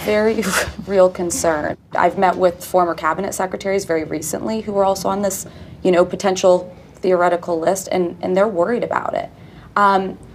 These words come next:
listen, I'll say this with Donald Trump is, um, what scares me as much as him and his retribution is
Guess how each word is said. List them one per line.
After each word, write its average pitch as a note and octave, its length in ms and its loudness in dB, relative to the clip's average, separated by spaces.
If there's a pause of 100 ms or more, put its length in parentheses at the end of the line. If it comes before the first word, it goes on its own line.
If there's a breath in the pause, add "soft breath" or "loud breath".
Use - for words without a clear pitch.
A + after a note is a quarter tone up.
(100)
listen, G#3+ 300 4
I'll A#3 160 4
say B3+ 180 0
this D#3 320 2
with E3+ 160 -4
Donald D#3+ 280 2
Trump E3 320 0
is, F3 220 4 (440 loud breath)
um, F3 540 2
what G3+ 180 2
scares E4 340 2
me D4+ 100 2
as F#3+ 120 2
much F#3 180 0
as E3+ 120 0
him E3+ 200 0
and E3 80 2
his E3 160 -2
retribution E3 760 0
is E3 200 4